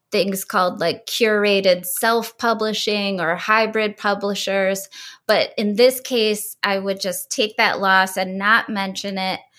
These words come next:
I love the fact that they're a librarian. That goes for a lot, um, especially because since I don't know anything really about the Y A middle grade kids world, I would think that she would.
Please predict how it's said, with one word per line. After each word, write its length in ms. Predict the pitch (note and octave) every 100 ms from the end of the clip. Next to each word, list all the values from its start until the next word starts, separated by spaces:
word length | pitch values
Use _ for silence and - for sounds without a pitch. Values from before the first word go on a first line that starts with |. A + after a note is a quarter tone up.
| - - - -
I 140 | G#3
love 420 | G#3 G#3+ A3+ A#3
the 80 | A#3+
fact 560 | A#3 G#3+ G3+ G3+ - -
that 300 | G3 F#3+ - - -
they're 380 | G#3+ G3+ G3 G3 -
a 280 | G3+ F#3+
librarian. 1200 | F3 G3 F#3+ F#3 F#3+ F#3 F3+ F3 - F#3+ B3+ D4 _ G3+
That 240 | G3 G3+ -
goes 240 | - G3+ G3
for 180 | F#3+ -
a 100 | F#3
lot, 680 | F3 F3 E3 A#2 C2+ - - - -
um, 420 | G3 F#3+ F#3 F#3
especially 480 | A3 - B3 B3+ C#4
because 440 | A3+ G#3+ G#3 G3+ -
since 220 | G#3 G3
I 160 | G3+
don't 200 | A3 A3+
know 180 | G#3+ G3+
anything 640 | G3+ G3 G3 - F#3 F#3 -
really 320 | A3 A3+ A3 G#3
about 400 | G3 F#3+ F#3 -
the 80 |
Y 240 | F#3 F3+ F3+
A 500 | F#3 F3+ F3+ F3 F3
middle 380 | F#3+ F#3+ F#3 F#3
grade 400 | F#3 E3+ F3 -
kids 420 | - B3 G#3+ -
world, 640 | G3 F#3 F3 F3 F3 - - _
I 240 | - A3 A3+
would 320 | A3 G#3+ -
think 420 | A3+ G#3 G3 - - _ G#3
that 220 | - -
she 300 | - A3+ G#3
would. 500 | F#3 F3+ G3 B3+